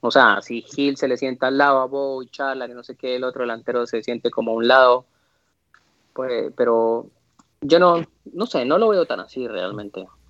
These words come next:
Pueden ser cosas de, normales. No, no, no, no, no veo que, que las secuencias en las que pareciera que no quisieran jugar juntos fuera por,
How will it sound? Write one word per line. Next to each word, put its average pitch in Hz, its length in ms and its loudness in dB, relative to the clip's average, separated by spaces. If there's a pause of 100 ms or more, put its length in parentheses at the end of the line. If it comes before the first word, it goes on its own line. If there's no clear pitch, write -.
Pueden 143 200 0
ser - 140 -2
cosas 123 280 2
de, 113 300 -2 (280)
normales. 117 760 0 (640)
No, 120 220 -4
no, 117 200 -2
no, 123 160 -8
no, 127 300 -6
no 127 160 -6
veo 131 220 -2
que, 110 300 -4 (600)
que 123 120 -6
las 120 220 -2
secuencias 143 580 4
en 131 140 -6
las 117 200 -4
que 117 300 -8
pareciera 120 420 -2
que - 80 -8
no 127 120 -8
quisieran 131 320 -6
jugar 120 200 -4
juntos 131 360 -8
fuera 123 240 0
por, 120 260 -6